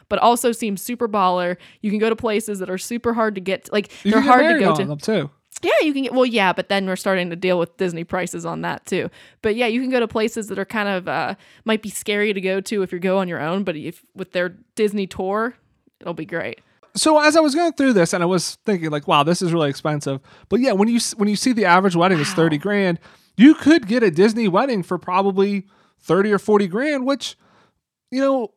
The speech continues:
Speaker 2: I would probably be willing to pay an extra five to ten grand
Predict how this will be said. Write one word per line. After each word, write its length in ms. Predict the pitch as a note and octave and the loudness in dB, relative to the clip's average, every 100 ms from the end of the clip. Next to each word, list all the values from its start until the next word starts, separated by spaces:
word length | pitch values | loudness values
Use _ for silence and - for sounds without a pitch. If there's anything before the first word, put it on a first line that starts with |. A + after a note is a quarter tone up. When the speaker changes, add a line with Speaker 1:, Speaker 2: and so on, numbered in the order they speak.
| _ | _
Speaker 2:
I 160 | A3 | 0
would 240 | D#4 D#4+ - | 0 0 -2
probably 300 | C#4+ D4+ D4+ | -4 -2 0
be 120 | C#4+ | 0
willing 280 | C#4 C#4+ C#4+ | 2 2 0
to 80 | C4+ | -6
pay 240 | C4+ E4 | -4 -4
an 60 | C#4 | -4
extra 420 | E3+ - E3 D3+ | -6 -4 -2 -2
five 420 | - E3+ D#3 D#3 | 0 2 4 4
to 60 | D3+ | 0
ten 220 | - E3 | -2 -4
grand 240 | C#3+ D#3+ | -2 -4